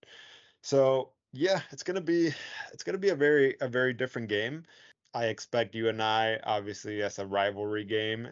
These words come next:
to come out with a lot more focus and energy than they have in some of their other games, and, and they know what they're playing for at this point. The four seed looks now a little bit unlikely, um, so,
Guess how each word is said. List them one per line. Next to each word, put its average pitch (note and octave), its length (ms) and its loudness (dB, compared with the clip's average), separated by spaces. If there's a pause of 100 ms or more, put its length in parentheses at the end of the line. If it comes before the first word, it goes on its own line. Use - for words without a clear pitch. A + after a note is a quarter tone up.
(140)
to G2 680 -6 (200)
come G2+ 200 -2
out G2+ 380 4
with G#2 380 -2 (200)
a A2+ 100 -2
lot G2+ 240 0
more G2+ 160 -6
focus A2+ 520 0
and G#2+ 100 -4
energy A2 400 -2
than G#2+ 180 0
they A2 140 -2
have A2 320 0
in A#2 80 -6
some A2+ 200 -8
of G#2 140 -6 (160)
their B2+ 160 4
other C#3+ 200 4
games, A#2 420 -2
and, G#2+ 280 -6
and B2 200 -6
they E3+ 120 0
know G2+ 220 -2
what G2+ 200 -2
they're G#2 140 -4
playing G#2+ 360 -6
for A2+ 220 2
at A2+ 140 0
this A#2 180 -2
point. A#2 420 -6 (120)
The A#2 100 2
four A#2 280 4
seed A#2 280 -4
looks A2 460 -2
now G#2+ 640 0
a A2 60 0
little A2 240 0
bit A2 220 0
unlikely, C3 760 -2 (180)
um, G2+ 360 -2
so, G#2 380 -4